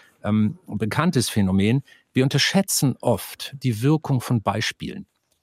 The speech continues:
Und wir kennen das sogar aus der Ameisenforschung. Wir denken ja immer, Ameisen seien willenlose Klone, äh, die ihr Leben, äh, völlig, äh, emotionslos für die Gemeinschaft opfern. Ja,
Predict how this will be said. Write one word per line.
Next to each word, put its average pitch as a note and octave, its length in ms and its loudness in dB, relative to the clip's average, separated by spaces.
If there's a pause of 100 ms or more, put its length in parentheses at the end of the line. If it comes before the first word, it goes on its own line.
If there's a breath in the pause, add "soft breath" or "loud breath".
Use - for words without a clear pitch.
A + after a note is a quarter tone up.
(300)
Und G#2 140 -2
wir G#2 60 -4
kennen D3 160 4
das D3 100 4
sogar C3 180 4
aus B2 80 2
der - 160 0
Ameisenforschung. G#2+ 800 2
Wir F#2+ 80 -2
denken A#2 260 -2
ja A#2+ 120 0
immer, A2+ 180 2
Ameisen A2+ 540 0 (280 loud breath)
seien G2+ 400 0
willenlose B2+ 680 6
Klone, C3+ 680 4 (300 loud breath)
äh, G#2 220 0
die A2+ 200 0
ihr G#2+ 100 -2
Leben, B2 560 4
äh, G2+ 260 -2
völlig, B2 640 0
äh, G2 360 -4 (600)
emotionslos B2 1120 2
für A#2 160 0
die G#2+ 140 0
Gemeinschaft G2+ 580 -2
opfern. - 320 -6 (1000 loud breath)
Ja, A#2 500 2